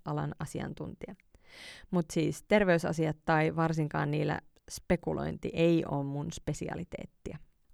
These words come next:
Varmasti on hyvä ostaa lapselle uudet laadukkaat kengät, mutta sen vaan sanon, että monella ei välttämättä oo siihenkään mahdollisuutta.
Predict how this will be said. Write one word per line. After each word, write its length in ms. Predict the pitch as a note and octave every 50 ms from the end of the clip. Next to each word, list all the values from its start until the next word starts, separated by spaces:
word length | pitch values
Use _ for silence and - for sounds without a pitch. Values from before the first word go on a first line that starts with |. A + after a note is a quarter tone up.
| -
Varmasti 500 | F3+ G3 A3+ C4+ C#4 C4 - - - G3+
on 140 | F#3 F3 F#3
hyvä 240 | G3 F#3+ F3 D#3+ C#3+
ostaa 340 | D3+ D3 - - D3 C#3+ D3+
lapselle 540 | D3+ D#3 D3+ - - D3+ C#3+ C3+ C#3+ - -
uudet 420 | - D3+ D3+ D3+ C#3+ D3+ - - D#3
laadukkaat 560 | D#3 D3+ D3 C#3+ D3 D3+ - - - - - - -
kengät, 460 | - C#3+ C#3+ D3 D3 - D#3+ - -
mutta 440 | E3 D#3+ D#3 - _ - D#3 - - _
sen 320 | - - - - F#3 E3+ E3
vaan 180 | G3+ A3 A#3
sanon, 340 | G#3+ A3 G3 F3+ E3+ D#3+ D#3
että 340 | D3 D3+ - _ - D3+ - -
monella 460 | - F3 F3 E3+ D#3+ D3+ D3+ E3 F3+
ei 160 | - G3 F#3 E3
välttämättä 580 | D#3+ D#3 D#3 - D3 C#3 C#3+ D3 _ - A#2
oo 120 | B2 C3 D3
siihenkään 600 | - - - C3+ C#3 D3 C#3+ C#3+ - A2+ A2+ B2
mahdollisuutta. 760 | - C3+ C3 - D#3 - D#3 - - - - - _ -